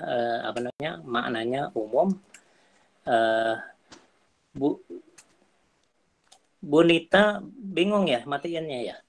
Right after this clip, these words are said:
matiin video ya. Eh, tapi f-, mikrofonnya sebetulnya udah mati, cuma videonya yang belum. Diklik ada di kanan, bagian kanan.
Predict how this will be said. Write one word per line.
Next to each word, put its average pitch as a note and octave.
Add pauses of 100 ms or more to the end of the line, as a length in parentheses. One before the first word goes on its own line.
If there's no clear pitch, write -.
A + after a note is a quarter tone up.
(480)
matiin C3+
video C#3
ya. F#2 (1120)
Eh, G#2+
tapi D#3+
f-, -
mikrofonnya D3+
sebetulnya F#3+
udah D3
mati, D#3+
cuma D#3
videonya D3+
yang A2
belum. G2 (1200)
Diklik D#3+
ada B2
di C#3
kanan, A#2+
bagian A2
kanan. G#2+